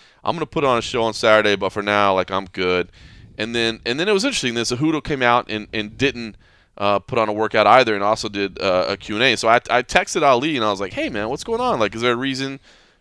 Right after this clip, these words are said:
reason your guys didn't work out?" And he actually hit me back, and he said, "Listen, to be honest, you know, I talked to both guys, and, and, and in my opinion, in our opinion, the fans get more out of it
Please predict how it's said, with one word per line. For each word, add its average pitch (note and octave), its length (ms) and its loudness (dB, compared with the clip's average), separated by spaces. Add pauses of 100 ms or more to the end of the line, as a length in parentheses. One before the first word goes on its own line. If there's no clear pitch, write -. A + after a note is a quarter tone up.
reason B2+ 240 -4
your C3+ 80 -2
guys A#2 280 2
didn't A#2 140 -8
work A2+ 220 -2
out?" C#3 240 6
And A#2 100 -8
he B2 140 0
actually A#2+ 260 -2
hit B2+ 140 -4
me A#2 80 -6
back, A2 320 4
and A2 80 -14
he G#2 40 -12
said, A#2+ 220 -4
"Listen, A#2 280 -6
to G#2 60 -14
be A2 100 -2
honest, C#3 380 2 (580)
you A#2 80 -6
know, B2 80 2
I C3 60 6
talked - 260 0
to D3+ 40 -10
both C3+ 200 -2
guys, C3 440 6
and, A#2 180 -8
and, A2 340 -4
and G#2+ 440 -6
in A#2 120 -4
my A2+ 240 4
opinion, C#3 500 -2
in A2 140 -4
our A#2+ 160 6
opinion, B2+ 480 -6
the A2 100 -2
fans B2+ 460 0
get A2+ 160 -2
more A2+ 200 0
out G#2 220 6
of B2 80 -2
it D#3+ 160 0